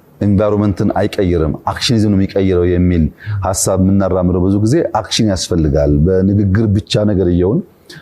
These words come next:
ማንቃት ተገቢ ነው። ማንቃት ግን ማድረግ ከሌለበት ብቻውን ዋጋ የለውም። እና የእኛን ግሪን ሌጋሲ ከግሪን ወሽ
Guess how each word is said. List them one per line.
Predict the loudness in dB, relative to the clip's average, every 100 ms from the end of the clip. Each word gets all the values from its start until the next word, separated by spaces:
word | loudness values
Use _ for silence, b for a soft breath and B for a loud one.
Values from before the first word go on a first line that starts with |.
| B -4 -4 -4 _ _
ማንቃት | 0 2 0 0 -2 -2
ተገቢ | 0 0 2
ነው። | 0 -2 -6 -20 -20 B B
ማንቃት | 0 2 0 -2 -2 2
ግን | 2 2 0 0
ማድረግ | 2 2 0 -2
ከሌለበት | 0 0 2 2 2 0 0
ብቻውን | -2 0 -2 -2 -6 b b -2
ዋጋ | 0 0
የለውም። | 0 0 0 -2 -10 B B B
እና | -2 0
የእኛን | 2 2 4 2
ግሪን | 2 2 2
ሌጋሲ | 2 0 0 0 2 0 -2 -20 -20 -20 -6
ከግሪን | 0 2 2 2
ወሽ | 0 0